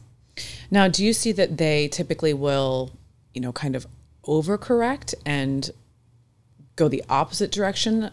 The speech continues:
Do they have a healthy relationship with masculinity, or do they go on the opposite and, and marry typically a very,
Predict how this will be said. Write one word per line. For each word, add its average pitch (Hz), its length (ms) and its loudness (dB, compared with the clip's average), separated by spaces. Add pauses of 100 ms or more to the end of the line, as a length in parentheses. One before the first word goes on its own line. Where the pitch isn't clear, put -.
Do 165 80 -6
they 160 140 2
have 170 200 -2
a 170 40 0
healthy 170 340 -2
relationship 143 560 0
with 240 100 0
masculinity, 233 840 0 (440)
or 160 180 6
do 151 180 0
they 147 240 4
go 147 220 0
on 143 100 2
the 139 100 0
opposite 139 520 -2
and, 127 200 0
and 139 140 -2
marry 135 520 0 (140)
typically 135 360 -2
a 123 40 -4
very, 127 320 -4